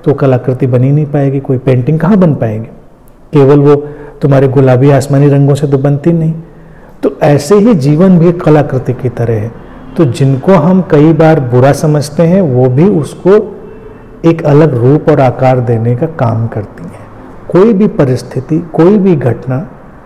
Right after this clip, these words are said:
अगर हमारे जीवन में आई है, तो उस अस्तित्व के माध्यम से ही आई है।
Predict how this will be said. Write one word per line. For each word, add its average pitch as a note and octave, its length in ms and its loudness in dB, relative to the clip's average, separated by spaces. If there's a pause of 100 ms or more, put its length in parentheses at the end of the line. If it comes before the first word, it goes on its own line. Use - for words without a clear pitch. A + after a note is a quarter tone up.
(460)
अगर E3 260 2
हमारे D#3+ 340 2
जीवन B2+ 320 0
में A#2+ 160 0
आई G#2+ 260 -6
है, G#2+ 160 -6 (1900)
तो G#3 60 2
उस F#3 280 -6
अस्तित्व - 420 -2
के F3 200 0
माध्यम C#3 400 2
से D#3 140 0
ही D3 140 2
आई C3+ 240 0
है। D3 160 -4